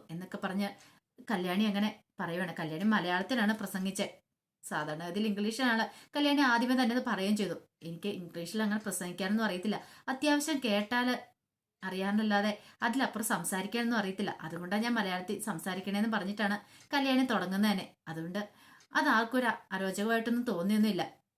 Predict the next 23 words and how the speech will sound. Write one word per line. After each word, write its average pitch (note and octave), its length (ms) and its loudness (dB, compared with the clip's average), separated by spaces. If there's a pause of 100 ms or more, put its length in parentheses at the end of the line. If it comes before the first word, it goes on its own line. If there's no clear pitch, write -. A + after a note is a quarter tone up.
(640)
കാരണം E3+ 220 -4
ഇത്രയും F3 340 0
മിടുക്കിയ G3 320 0
ഒരു G#3+ 120 0
പെൺകുട്ടീനെ G3+ 560 0 (680)
അവരൊക്കെ A#3 360 0
കാണുന്നത് G#3 420 2
തന്നെ A#3+ 140 4
ആദ്യമായിരുന്നു. F#3+ 460 2
കാരണം G3+ 260 0
എല്ലാ F#3+ 240 -2
രീതിയിലും G#3 420 2 (1400)
ആദ്യം E3 320 -6
സംസാരിക്കാൻ G3+ 600 -2
പോലും A#3 220 2
പറ്റിയിരുന്നില്ല. G#3 580 0
പിന്നീട് F3+ 320 -4
സംസാരശേഷി G3+ 680 -2
കിട്ടിയതിന് G3+ 440 -2
ശേഷം F#3 320 -2 (320)
അവളുടെ B3 340 2 (240)
ഓരോ F#3 260 0
വളർച്ചയും G3+ 520 0